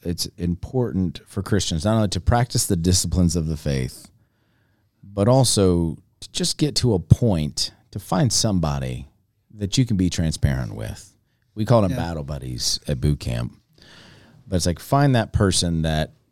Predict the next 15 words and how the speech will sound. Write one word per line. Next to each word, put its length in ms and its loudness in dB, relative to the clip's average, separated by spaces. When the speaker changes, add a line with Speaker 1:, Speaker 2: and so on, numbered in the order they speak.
Speaker 1:
uh, 100 0
my, 160 2
my 160 4
buddy 240 6
Michael 380 2
calls 200 0
a 60 -2
triple 340 0
A 100 -2
friend, 420 -6
anytime, 500 2
any 160 2
place, 340 -2
anywhere. 540 -2
Speaker 2:
Yeah. 100 -20